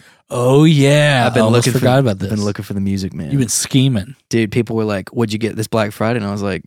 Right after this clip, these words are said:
Speaker 2: "It had nothing to do with Black Friday, but I did get it."
Speaker 1: Yes.
Speaker 2: Dude, I found this guy. Super nice guy out of
Speaker 1: Mm-hmm.
Speaker 2: Nashville. He was like, "Hey, man,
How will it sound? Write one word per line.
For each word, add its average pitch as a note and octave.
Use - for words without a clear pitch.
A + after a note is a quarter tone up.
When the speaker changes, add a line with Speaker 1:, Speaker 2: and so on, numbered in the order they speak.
Speaker 2:
"It A2+
had A2
nothing G#2+
to G2+
do G#2+
with G#2
Black G#2
Friday, A2+
but A2
I G#2+
did A2
get A2+
it." G#2+
Speaker 1:
Yes. F#2
Speaker 2:
Dude, A#2
I -
found A2
this A#2
guy. G2+
Super E3+
nice E3+
guy D3
out D3
of -
Speaker 1:
Mm-hmm. C#3
Speaker 2:
Nashville. C3
He A2+
was G#2
like, G2+
"Hey, B2
man, A#2